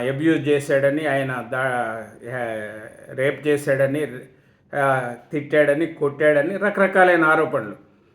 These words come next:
మరి ఇన్ని ఇన్సిడెంట్స్ జరుగుతూ ఉంటే ఇప్పటిదాకా ఎందుకు వెయిట్ చేసినట్టు?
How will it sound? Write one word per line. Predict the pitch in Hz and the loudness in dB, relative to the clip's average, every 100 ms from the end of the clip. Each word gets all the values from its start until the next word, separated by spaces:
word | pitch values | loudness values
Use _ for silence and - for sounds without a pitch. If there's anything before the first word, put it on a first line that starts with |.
| _ | _
మరి | 170 185 | -4 -2
ఇన్ని | 160 180 | 2 4
ఇన్సిడెంట్స్ | 180 175 196 202 196 | 4 2 0 0 4
జరుగుతూ | 185 185 185 | 4 4 4
ఉంటే | 180 165 139 | 2 2 0
ఇప్పటిదాకా | 143 170 180 185 180 | -2 0 2 4 4
ఎందుకు | 165 160 | 0 4
వెయిట్ | 165 160 | 2 2
చేసినట్టు? | 156 135 147 135 135 123 | -2 -4 -6 -8 -8 -12